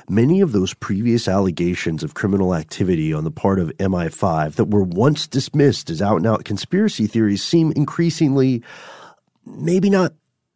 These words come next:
plausible, may-, well, maybe not probable, but certainly less impossible. They've been implicated in the murder of anti-nuclear activist Hilda Merle.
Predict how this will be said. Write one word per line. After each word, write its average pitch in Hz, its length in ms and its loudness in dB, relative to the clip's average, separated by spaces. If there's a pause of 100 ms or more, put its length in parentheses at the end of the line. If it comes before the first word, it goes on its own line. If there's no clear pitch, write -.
(440)
plausible, 147 800 0
may-, 165 140 8
well, 143 180 6
maybe 160 280 4
not - 180 0
probable, 110 800 0 (160)
but 110 140 0
certainly 139 420 2
less 101 460 0
impossible. 101 920 -4 (280)
They've 104 120 -2
been 120 160 4
implicated 120 600 2
in 110 100 2
the 107 60 2
murder 117 400 6
of 101 160 0
anti-nuclear 113 800 2
activist 98 560 -2
Hilda 92 300 -2
Merle. 120 480 2